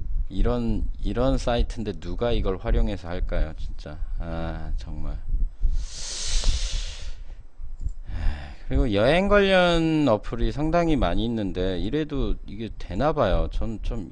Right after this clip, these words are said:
이해가 안 되는 게, 어, 이해가 안 된다기보단 참 이걸 사업화한다는 게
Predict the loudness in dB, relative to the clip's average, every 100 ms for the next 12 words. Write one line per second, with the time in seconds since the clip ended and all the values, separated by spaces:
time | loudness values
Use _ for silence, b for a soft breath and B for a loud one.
0 | -12 -12 -8 -6 -6 -10 -10 -10 -10 -10
1 | -10 -8 -10 -10 -12 -12 -16 -16 -10 -10
2 | -8 -10 -10 -8 -6 -6 -6 -8 -8 -10
3 | -10 -10 -8 -8 -10 -8 -8 -8 -6 -6
4 | -6 -6 -6 -4 -4 -6 -6 -6 -6 -8